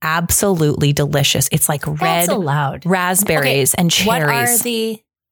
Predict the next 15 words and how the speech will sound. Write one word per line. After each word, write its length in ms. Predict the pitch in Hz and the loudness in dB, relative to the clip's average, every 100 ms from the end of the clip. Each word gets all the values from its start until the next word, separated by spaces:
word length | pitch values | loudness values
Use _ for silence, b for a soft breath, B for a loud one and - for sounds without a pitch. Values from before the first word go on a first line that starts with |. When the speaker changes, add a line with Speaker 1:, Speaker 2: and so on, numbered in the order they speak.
| _ - | _ -4
Speaker 2:
could 160 | 214 | 0
you 60 | 202 | 0
please 240 | 190 175 | 0 -2
tell 160 | - 175 | -2 0
Speaker 1:
Oh, 40 | 214 | 0
Speaker 2:
us 60 | 202 | 0
Speaker 1:
I'm 100 | 202 | 0
sorry. 320 | - 156 143 | 0 0 -2
Speaker 2:
what 120 | 156 | -2
Speaker 1:
I'm 60 | 175 | -2
sorry. 280 | - 151 156 | 0 -2 -2
Sorry. 300 | - 151 151 | -2 0 0
Speaker 2:
what 180 | 156 156 | -2 -2
the 80 | 147 | -2
blend 320 | 165 147 | 0 -2